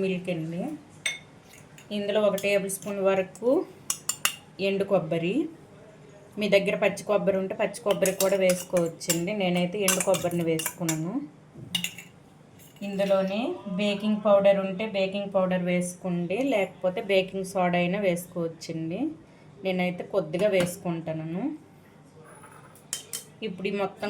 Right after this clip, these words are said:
కూడా మిక్సీ పట్టుకుందాం అండి. మెత్తగా మిక్సీ పట్టుకోవాలి. మిక్సీ పట్టి చూపిస్తానండి. చూడండి, ఈ విధంగా అయితే మెత్తగా మిక్సీ పట్టుకోవాలండి. బా-,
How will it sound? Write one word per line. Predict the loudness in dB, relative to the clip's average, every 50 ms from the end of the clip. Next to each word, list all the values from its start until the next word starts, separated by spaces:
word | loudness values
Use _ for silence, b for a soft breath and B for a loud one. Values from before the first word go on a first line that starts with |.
| -4 0
కూడా | 0 2 2 2 0
మిక్సీ | -2 -4 -6 -6 -4 -2
పట్టుకుందాం | -2 -2 -2 -4 -6 -4 -4 -2 -2 -4 -4
అండి. | -4 -2 -2 -2 0 0 0 0 -2 -4 -10 -18 -20 -20 -20 -20 -20 -12 -6 -2
మెత్తగా | -2 -2 -2 -2 -2 -2 -2 -2 -2
మిక్సీ | -4 -6 -4 -4 -2 -2
పట్టుకోవాలి. | -2 -2 -4 -8 -8 -4 -4 -4 -4 -4 -6 -4 -4 -4 -6 -6 -10 -14 -14 -14 -16 -16 -18 -16 -14 -14 -12 -12 -14 -14 -14 -16 -18 -20 -18 -18 -18 -18 -18 -18 -18 -18 -18 -14 -14 -14 -14 -14 -18 -20 -20 -20 -20 -20 -20 -20 -20 -20 -20 -20 -16 -12 -10 -10 -2 0 0 -2 0 -2 -2
మిక్సీ | -2 -2 -2 -2 0 0 0
పట్టి | 0 0 -2 -6 -6 -4
చూపిస్తానండి. | -4 -4 -2 -4 -6 -6 -6 -6 -4 -4 -4 -4 -6 -6 -6 -6 -6 -6 -6 -8 -12 -18 -20 -20 -20 -20 -20 -20 -20 -16 _
చూడండి, | 0 2 2 2 2 2 2 2 4
ఈ | 4 4
విధంగా | 4 6 4 6 6 6
అయితే | 6 6 4 2 0
మెత్తగా | 0 0 -2 -2 -2 2 2 4 4 4 4 2 0 -4 -10 -18 -12 -6 -4
మిక్సీ | -4 -4 -2 -2 0 4 4
పట్టుకోవాలండి. | 4 2 2 2 4 4 6 6 4 4 2 2 0 0 0 0 0 0
బా-, | 0 0 0 0